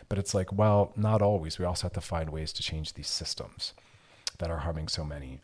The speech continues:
Um, so as we do this work, it's, it's micro and it's macro. I know. <clears throat> Um,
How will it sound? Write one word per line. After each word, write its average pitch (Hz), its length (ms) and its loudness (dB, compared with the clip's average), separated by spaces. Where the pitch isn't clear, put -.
Um, 85 400 -2
so 113 420 10
as 101 220 4
we 107 60 4
do 107 120 2
this 98 200 -2
work, 85 180 -6
it's, - 220 -8
it's 78 180 -10
micro 80 280 -4
and 71 100 -8
it's - 120 -12
macro. 71 400 -8
I 127 220 10
know. 80 400 2
<clears throat> - 160 6
Um, 87 460 0